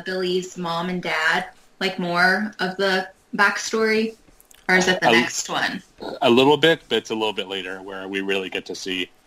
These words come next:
Speaker 2: Uh,
Speaker 1: Okay.
Speaker 2: because this is where she starts going into kind of the other world, and she sees, like, the beach, and she's starting to put it together.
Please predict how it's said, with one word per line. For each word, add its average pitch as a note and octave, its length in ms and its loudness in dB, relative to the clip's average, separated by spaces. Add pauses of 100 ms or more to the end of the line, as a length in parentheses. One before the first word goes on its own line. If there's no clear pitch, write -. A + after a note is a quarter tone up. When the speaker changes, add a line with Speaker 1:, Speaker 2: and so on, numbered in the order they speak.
(600)
Speaker 2:
Uh, - 180 -2
Speaker 1:
Okay. - 140 2
Speaker 2:
because B2+ 260 2
this C3 340 0
is C#3 100 2
where B2 180 4
she A#2+ 160 -4
starts A#2 300 0
going A2 320 -2
into G#2 520 -8 (800)
kind G#2 200 -8
of G2+ 80 -12
the G2+ 120 -8
other G2 160 -6
world, G2 400 -2 (320)
and G2 200 -2
she A2 120 -6
sees, - 400 -4
like, G2+ 140 4
the G2 80 -4
beach, G#2+ 380 -4
and G2 120 -6
she's G#2 120 -6
starting G#2+ 340 2
to A2 60 0
put - 140 0
it A2+ 80 -2
together. A#2+ 360 4